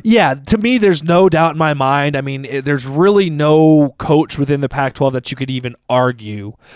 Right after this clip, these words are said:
uh, belongs in that category. And I, I'm, like, trying to run the list through my head. And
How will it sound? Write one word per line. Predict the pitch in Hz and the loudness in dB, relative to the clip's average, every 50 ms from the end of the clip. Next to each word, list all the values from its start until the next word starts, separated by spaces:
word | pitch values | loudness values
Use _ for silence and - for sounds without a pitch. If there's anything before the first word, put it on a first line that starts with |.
| - - _ | -20 -10 _
uh, | 127 127 120 117 127 | -4 -2 -2 -2 -4
belongs | 139 151 131 147 143 147 143 139 135 143 135 - | -4 -2 0 2 2 2 2 2 0 -2 -4 -4
in | 135 143 139 | -4 -2 -2
that | 139 127 120 - | -4 -6 -6 -8
category. | - - 123 123 139 135 131 113 113 107 107 110 107 | -8 -6 -2 -2 0 -2 -2 -4 -4 -6 -4 -4 -4
And | 110 117 | -4 -4
I, | 135 147 | -6 -4
I'm, | - 143 147 | -4 -4 -4
like, | 139 139 139 131 | -2 -2 -4 -4
trying | - - 147 143 139 | -4 -4 -4 -4 -2
to | 135 | -2
run | 135 139 139 | -2 -4 -4
the | 127 | -4
list | 123 135 135 - - | -4 -4 -4 -4 -4
through | - 139 135 | -4 -2 -2
my | 123 117 | -4 -6
head. | 104 107 117 127 135 131 120 113 | -6 -6 -2 -2 -2 -2 -2 -4
And | 107 107 110 | -10 -14 -16